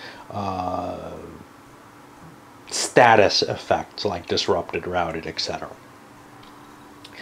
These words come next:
Which is okay, because, you know, most units don't lose large percentages of their force. It's always really kinda disturbing to me when I see an American Civil War game and I see some unit out there on the field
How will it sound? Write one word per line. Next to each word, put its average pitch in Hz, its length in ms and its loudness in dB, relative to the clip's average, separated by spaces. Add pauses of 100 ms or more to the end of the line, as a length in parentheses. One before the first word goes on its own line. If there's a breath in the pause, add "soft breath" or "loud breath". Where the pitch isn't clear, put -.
(400 loud breath)
Which 254 180 10
is 269 140 12
okay, 294 480 10
because, 139 500 6
you 190 100 6
know, 220 300 10
most 208 340 8
units 233 360 8
don't 175 340 8
lose 151 600 10 (360 loud breath)
large 143 500 10
percentages 139 680 8
of 110 80 10
their 107 120 6
force. 110 400 4
It's - 120 -4
always 330 420 6
really 190 240 6
kinda 160 260 0
disturbing 135 680 8
to 123 100 -2
me 117 220 6
when 104 120 8
I 98 100 8
see 113 320 2 (260 loud breath)
an 117 80 6
American 131 400 8
Civil 117 320 8
War 117 240 10
game 95 340 6 (1300)
and 139 140 8
I 127 80 8
see 208 180 6
some 185 240 8
unit 139 340 8
out 123 260 10
there 127 180 10
on 117 80 6
the 107 80 2
field 131 480 6